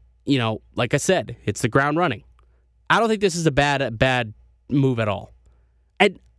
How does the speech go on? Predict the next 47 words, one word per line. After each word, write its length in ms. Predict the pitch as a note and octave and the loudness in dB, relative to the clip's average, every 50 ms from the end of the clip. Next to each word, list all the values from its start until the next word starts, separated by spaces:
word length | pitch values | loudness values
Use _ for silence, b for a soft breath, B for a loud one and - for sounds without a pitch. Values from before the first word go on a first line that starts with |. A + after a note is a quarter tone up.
| _ _ _ _ _ _ _ _ - | _ _ _ _ _ _ _ _ -6
that's 140 | E4+ - | -4 -4
a 60 | - - | -4 -4
stacked 520 | - - - - - D#3 D#3 E3 D#3+ - | -4 -6 -2 2 2 2 2 0 -4 -4
team 300 | - - D3+ D3 C#3 A#2+ | -4 -2 -2 0 0 -2
over 180 | A#2 A#2 A#2 G#2+ | -2 -2 -2 -2
Michigan. 460 | A2 A#2 A2+ - A#2+ G#2 F#2+ F2 b b b b b b b b b b | -2 -2 -4 -4 -6 -6 -8 -10 b b b b b b b b b b
If 80 | b - | b 2
you're 160 | B3 C#4+ C4 | 2 4 4
unaware 520 | A3 G#3 F#3+ D#3 C#3 C3+ C3+ C#3 D3 D3+ - | 2 2 2 2 0 0 0 0 0 -2 -2
of 120 | - D3 C3+ | -2 -2 0
this 140 | C3+ A#2 C3 | 0 0 0
<laughs> 80 | C3+ | 0
Michigan 460 | C#3 - - - - - G3+ F3 C#3+ B B B B B B | 0 -2 -4 -2 0 0 0 0 -2 B B B B B B
Wolverines 640 | - B2 C3+ C#3+ C3+ C3+ B2 B2 C3 C#3+ D3 C#3+ - | 0 0 0 0 0 0 0 0 0 -2 -2 -4 0
team, 320 | - E3 E3 E3 E3 E3+ - _ _ _ _ _ _ _ _ _ _ _ - - - | 0 2 2 2 0 -4 -6 _ _ _ _ _ _ _ _ _ _ _ -20 0 2
boy, 280 | - E3+ D#3 A#2+ F#2 - - - - | 4 4 4 2 -2 -8 -16 -6 -2
I 80 | - | 0
mean, 240 | D3+ D#3+ D#3 D3 C3+ - _ _ | 2 2 2 0 -2 -4 _ _
they 80 | - C#3+ | 0 2
have 120 | C#3 A#2 - | 2 2 2
Owen 300 | - G3 G#3+ A#3+ A3+ F3 | 2 2 2 2 0 0
Power, 420 | - E3+ C#3+ B2+ B2+ C3+ D3 C#3+ - | 0 0 0 0 0 -2 -4 -6 -4
who 120 | - - C#3 | 0 2 2
went 160 | C#3 C3+ B2+ | 2 2 2
number 280 | C3 C3+ D3 D#3+ E3+ D#3+ | 0 0 2 2 2 2
one 200 | D3+ D3 C#3+ C#3+ | 2 2 2 2
in 60 | C#3+ | 0
the 80 | C#3+ | 0
draft 300 | C3+ B2+ C3 B2+ B2+ - | 0 0 0 0 0 0
this 240 | - B2+ A#2 - - | -2 -2 -2 -2 -2
year, 260 | A2+ G#2+ G#2+ A#2 B2+ - _ _ _ - | -2 -2 -2 -2 -6 -8 _ _ _ 0
Matty 240 | C#3 E3+ G#3+ B3 A3+ | 0 2 2 0 0
Beniers, 480 | F#3 F#3+ D3+ C3 A#2 A2 A2+ B2 - | 0 0 0 -2 -2 -2 -4 -4 -2
who 100 | - C3+ | 0 0
went 100 | C3+ C3+ | 2 2
number 200 | C#3 D3 D3+ D#3 | 0 0 0 -2
two 260 | C#3+ - - A3+ C4+ | 2 2 4 4 4
in 60 | F#3 G3 | 2 0
the 80 | D#3 | 0
draft 300 | A#2+ B2+ B2+ B2 A#2 - | 0 0 0 0 -2 -2
this 200 | A#2+ A2 G#2 - | -4 -4 -2 -2
year, 240 | A2+ G#2+ G#2+ B2+ E3+ B B B B B B | -4 -2 -2 -4 -6 B B B B B B
Kent 320 | - - A#3 A#3+ B3 A3+ - | 0 2 2 2 2 2 4
Johnson, 540 | - F#3 F#3 G3 G#3+ F#3+ - C#3 B2 C3 B B B B B B B B B | 4 4 4 2 0 0 0 0 0 -2 B B B B B B B B B
who 80 | C#3 D3+ | 2 2
went 160 | E3 E3+ D#3+ | 2 2 0
number 380 | E3 E3 E3+ E3+ D#3+ D#3+ D3 | 0 0 2 2 2 2 0